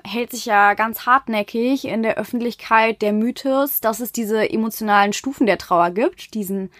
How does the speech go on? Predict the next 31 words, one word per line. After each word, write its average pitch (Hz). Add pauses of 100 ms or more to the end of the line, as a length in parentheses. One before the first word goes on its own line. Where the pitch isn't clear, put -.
(520)
einen 233
festen 214
Ablauf, 294 (220)
den 262
man 277
zu -
folgen 277
hat. 311 (640)
Äh, 202
hier 196
von 196
Verzweiflung, 240
Wut, 226
Verleugnung 214
bis 196
hin 220
zur -
Akzeptanz, -
ne? 277
Und 220
wenn 220
man 214
die 208
durchlaufen 208
hat, 277
dann 208
ist -
auch 175
wieder 196
alles 180
gut. 269